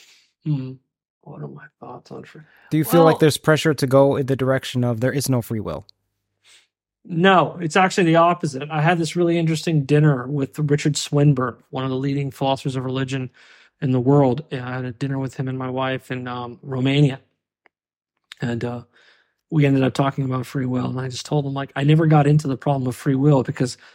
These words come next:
Speaker 1: I, I think I just was full-blown committed to the idea that, uh, free will and determinism are incompatible, uh, <laughs> and we have free will. Uh, otherwise, I can't make sense of, uh,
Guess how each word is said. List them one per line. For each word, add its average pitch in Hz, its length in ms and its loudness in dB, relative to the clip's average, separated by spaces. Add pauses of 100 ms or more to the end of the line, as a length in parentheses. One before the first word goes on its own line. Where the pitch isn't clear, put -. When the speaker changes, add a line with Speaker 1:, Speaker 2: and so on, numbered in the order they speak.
(400)
Speaker 1:
I, 131 260 -2
I 131 120 -6
think - 220 -4
I 131 60 0
just 127 220 -4
was 127 100 -4
full-blown 147 520 4
committed 131 360 2
to 135 80 -2
the 127 160 0
idea 127 400 2
that, 131 320 -4 (440)
uh, 131 180 -4
free 196 320 2
will 165 460 4
and 135 200 0
determinism 139 800 0
are 135 300 -4
incompatible, 147 960 0 (460)
uh, 127 220 -2 (120)
<laughs> 156 120 -8
and 135 120 2
we 135 120 2
have 139 260 0
free 170 260 2
will. 156 360 2 (600)
Uh, 165 280 -4
otherwise, 139 500 2
I 143 60 -2
can't 147 260 -2
make 123 160 -6
sense 139 280 -2
of, 127 160 -4 (680)
uh, 185 80 -8